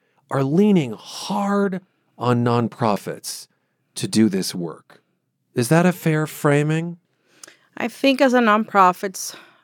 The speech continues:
Speaker 2: our best interest, interest is for the community. We are more than happy to provide assistance and to be the hands of this. I don't know how to actually wor-,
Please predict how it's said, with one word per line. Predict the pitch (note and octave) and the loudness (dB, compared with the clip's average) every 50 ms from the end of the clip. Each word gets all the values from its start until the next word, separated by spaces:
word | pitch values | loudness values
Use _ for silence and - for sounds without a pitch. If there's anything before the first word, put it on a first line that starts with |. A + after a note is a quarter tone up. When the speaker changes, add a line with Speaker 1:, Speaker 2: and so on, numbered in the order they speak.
| _ _ _ _ _ _ _ _ _ _ _ _ _ _ _ _ - | _ _ _ _ _ _ _ _ _ _ _ _ _ _ _ _ -4
Speaker 2:
our | G#3+ G#3+ G#3+ | -2 -2 0
best | G3 G#3 G#3 G3+ - - | 2 2 0 2 0 -2
interest, | G#3+ F#3+ - - - G3+ G3 G3 G3+ - - - _ _ | -4 -4 -4 -8 -10 -10 -10 -10 -12 -16 -20 -20 _ _
interest | B3+ B3 A#3 A3+ - - G3 - - | 2 2 2 2 2 0 -2 -2 -4
is | G3 - | -6 -8
for | - - F#3+ | -8 -8 -6
the | F#3 F3+ | -6 -8
community. | F3 - - D#3 D3 C#3 C#3 - - - _ _ _ _ _ _ _ _ _ _ _ _ _ _ _ _ _ _ _ _ _ _ | -8 -8 -10 -10 -8 -10 -12 -14 -18 -20 _ _ _ _ _ _ _ _ _ _ _ _ _ _ _ _ _ _ _ _ _ _
We | - F#3+ G#3+ G#3+ A3 | -6 -2 0 2 2
are | G#3+ | 2
more | G#3+ G#3 G#3 G#3 G3+ | 2 4 4 4 4
than | G3 G3+ F3+ | 2 2 0
happy | E3+ E3 F3+ F3 F3 F3 - F#3+ F3+ F3 F3+ F#3 - - | 0 0 0 0 -2 -2 -4 -8 -8 -8 -8 -10 -12 -12
to | - - - G3 F#3 F3 E3 D#3 C#3 A#2+ - - | -12 -8 -4 -2 -2 0 -2 -4 -6 -10 -14 -8
provide | - F#3 F3 E3 F3+ F3 E3+ E3+ E3+ D#3+ E3 F3 - | -6 -4 -4 -2 0 2 2 2 2 2 -2 -4 -8
assistance | F3 - - - F3 E3 - - - A3 A3 A#3 A3+ - - - _ _ _ _ _ _ _ _ _ _ _ | -12 -12 -8 -8 -6 -6 -6 -6 -2 -2 0 0 -2 -4 -10 -16 _ _ _ _ _ _ _ _ _ _ _
and | - G#3 G#3+ G3 - | -4 -4 -4 -4 -6
to | - - G#3+ F#3+ | -4 -4 -4 -2
be | F3 G#3 G3 | 0 0 0
the | F3+ F#3 | 0 0
hands | D#3+ D#3 F3+ F3 E3+ F3+ F3 - | 0 0 0 0 0 0 -2 -2
of | D3+ B2 E3 - - | -4 -6 -6 -10 -16
this. | - E3 E3+ F3 F#3+ F3+ E3+ E3+ - - - _ _ _ _ _ _ _ _ _ _ _ _ _ _ _ _ _ _ _ _ _ _ _ _ _ _ _ _ - - | -20 -20 -4 0 2 2 2 2 0 -6 -20 _ _ _ _ _ _ _ _ _ _ _ _ _ _ _ _ _ _ _ _ _ _ _ _ _ _ _ _ -10 -6
I | F3 F3+ | -4 -2
don't | G3+ G3 F#3 F3 F3 F3+ | -2 0 2 2 2 4
know | F3 E3+ E3 D#3+ | 4 4 2 2
how | E3+ F3 F3+ | 2 2 0
to | F3+ - - F#3+ F#3 | 0 -2 -2 2 2
actually | F3 F3 - - F3 E3+ E3 | 2 2 0 -2 0 0 2
wor-, | E3 E3 E3+ F3 - | 2 2 0 -2 -4